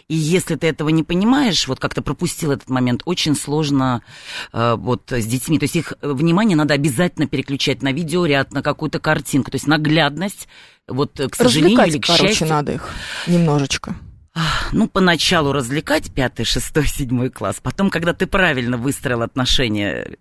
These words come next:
Speaker 1: в пятом, шестом, седьмом классе с ребятами, ты потихонечку уменьшаешь момент игры и начинаешь заниматься академическим образованием.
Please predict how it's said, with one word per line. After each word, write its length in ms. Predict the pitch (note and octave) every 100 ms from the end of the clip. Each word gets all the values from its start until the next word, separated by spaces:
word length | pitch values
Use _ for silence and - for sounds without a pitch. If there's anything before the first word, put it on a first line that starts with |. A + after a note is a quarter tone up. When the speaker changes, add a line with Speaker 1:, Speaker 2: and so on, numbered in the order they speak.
| _
Speaker 1:
в 120 | -
пятом, 320 | - C3+ - A2+
шестом, 380 | - - A#2 G#2
седьмом 340 | B2+ - C4
классе 320 | D3 B2+ -
с 100 | A2
ребятами, 440 | A#2 G#2+ G2+ - G2+
ты 120 | A#2
потихонечку 720 | C#3+ D#3 D3 C3+ A#2+ - B2+
уменьшаешь 520 | B2+ C#3 - A#2 G#2+
момент 400 | A#2+ A#2 A#2 -
игры 300 | D#3 G3+ C#4 - _ _ - - _ -
и 80 |
начинаешь 420 | F3 D3 - C#3+ C#3
заниматься 440 | C3 C3 D3 -
академическим 640 | A#2+ A#2 B2+ C#3 - -
образованием. 720 | B2 A#2 G#2+ A2 G#2+ F2 F2+